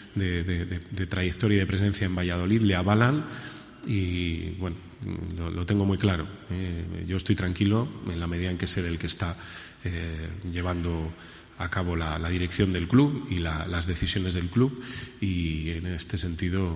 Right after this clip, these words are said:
manifestar, mm, la tranquilidad y la confianza de, de la alcaldía en, en las decisiones que vaya a tomar. Ya digo que es una hipótesis, es una posibilidad, y Ronaldo es un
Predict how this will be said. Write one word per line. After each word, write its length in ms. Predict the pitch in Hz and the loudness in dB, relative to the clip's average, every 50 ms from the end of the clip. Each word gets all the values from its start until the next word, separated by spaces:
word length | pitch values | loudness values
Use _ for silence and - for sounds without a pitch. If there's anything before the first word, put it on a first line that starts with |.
| 80 82 | -4 -4
manifestar, 680 | 82 87 87 85 85 - 92 82 - - 90 90 85 - - - - - - - | -4 -2 -2 -2 -2 -4 -4 -6 -4 -4 -4 -4 -4 -6 -10 -16 -18 -20 -12 -10
mm, 280 | - 85 80 82 82 80 | -8 -8 -8 -8 -8 -8
la 100 | 85 85 | -6 -4
tranquilidad 480 | 85 85 85 82 - 85 87 90 - | -4 -4 -4 -2 -2 0 2 2 4
y 40 | 107 | 4
la 120 | 104 92 85 | 4 2 0
confianza 560 | - 90 85 - 95 95 104 101 - 127 120 | -2 -2 -2 0 0 0 0 0 0 0 0
de, 220 | 98 90 85 78 78 - - - - - - - | 2 0 0 -2 -4 -8 -12 -16 -16 -14 -6 -2
de 100 | 107 98 | -2 0
la 80 | 90 | 0
alcaldía 600 | 85 85 85 - 87 85 87 98 101 107 113 104 | -2 -2 -2 -2 -2 0 0 2 2 2 2 0
en, 220 | 90 85 82 80 92 98 | 0 -2 -4 -4 -6 -6
en 80 | 95 85 | -4 -4
las 100 | 82 85 | -2 -2
decisiones 460 | 92 87 - 95 - 104 95 92 - | -2 0 0 0 0 0 0 0 -2
que 100 | - 90 | -2 -4
vaya 160 | 82 80 78 | -2 -2 -4
a 60 | 73 | -4
tomar. 220 | 78 82 98 107 - - - - - - | -4 -4 -4 -4 -4 -6 -12 -18 -10 -2
Ya 160 | - 104 98 | 0 2 4
digo 240 | 101 101 95 92 85 | 6 6 4 4 2
que 320 | 90 101 87 85 82 82 85 | 0 0 -2 -2 -2 -2 -4
es 140 | 85 - | -4 -4
una 100 | - 92 | -4 -4
hipótesis, 640 | 87 85 85 101 87 - 95 - - 117 113 110 - | -4 -2 -2 0 0 0 2 2 4 2 2 2 0
es 100 | 98 - | -2 -2
una 120 | - 85 85 | -4 -4 -4
posibilidad, 680 | 85 95 - - 92 87 85 87 85 95 101 110 117 | -2 -2 -2 -2 -2 -2 -2 -2 -2 -2 0 0 0
y 300 | 113 92 78 78 76 78 82 85 - - - - - - | 0 -2 -2 -4 -4 -6 -8 -12 -14 -16 -16 -14 -10 -6
Ronaldo 400 | - 101 98 107 107 101 98 98 | -4 0 2 4 4 4 4 4
es 140 | 92 - - | 2 2 2
un 460 | 101 90 92 87 85 87 85 87 90 | 0 0 -2 -2 -2 -4 -4 -6 -8